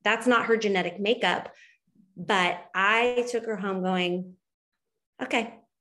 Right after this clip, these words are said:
I'm gonna love you. I'm gonna treat you. I'm gonna take you. I'm gonna develop you. I'm gonna do all the things with you,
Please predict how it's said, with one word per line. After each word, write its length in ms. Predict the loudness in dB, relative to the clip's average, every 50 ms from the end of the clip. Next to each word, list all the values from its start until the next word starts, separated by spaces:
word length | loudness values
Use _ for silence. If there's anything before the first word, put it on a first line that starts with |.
| _ _ _ _ _ -6
I'm 60 | -4
gonna 180 | -2 0 0 0
love 280 | 0 0 0 0 0
you. 180 | 0 0 0 0
I'm 160 | 0 -2 -2
gonna 160 | -2 -4 -6
treat 340 | -8 -6 -6 -6 -6 -4 -4
you. 140 | -4 -4 -4
I'm 160 | -4 -4 -4
gonna 200 | -4 -4 -4 -6
take 360 | -6 0 0 0 0 0 -4
you. 220 | -4 -2 -2 -2 -2 -4
I'm 140 | -4 -2
gonna 240 | -2 -2 -2 -2 -4
develop 480 | -4 -6 -2 0 2 2 2 2 0 -2
you. 60 | -4
I'm 100 | -2 0
gonna 160 | 0 0 0
do 200 | -2 -4 -6 -2 2
all 140 | 2 2 2
the 140 | 2 -2 -4
things 240 | -2 -4 -4 -2 -2
with 160 | -4 -4 -2
you, 340 | 0 2 2 2 0 -2